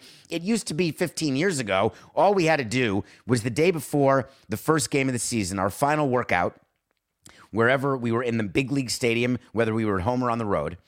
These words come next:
we would bring our assistant G M in, and we'd have to read the gambling rule to the players. The players would fall asleep. They'd throw paper airplanes around. And it was a rule that was had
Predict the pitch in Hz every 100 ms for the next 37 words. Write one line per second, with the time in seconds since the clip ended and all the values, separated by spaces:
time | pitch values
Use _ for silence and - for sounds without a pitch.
0 | _ _ - 131 113 143 139 120 185 175
1 | 185 - 131 107 90 87 104 - - _
2 | - 139 147 139 208 - 175 151 170 175
3 | 170 - - 127 104 160 190 170 156 143
4 | 143 147 147 143 127 123 98 76 - -
5 | _ - - 113 101 85 - 90 90 160
6 | 160 107 92 95 95 - 117 76 98 110
7 | 117 110 101 110 107 110 107 _ _ _
8 | _ _ _ _ _ _ - 117 196 175
9 | 139 127 147 160 143 139 113 104 85 98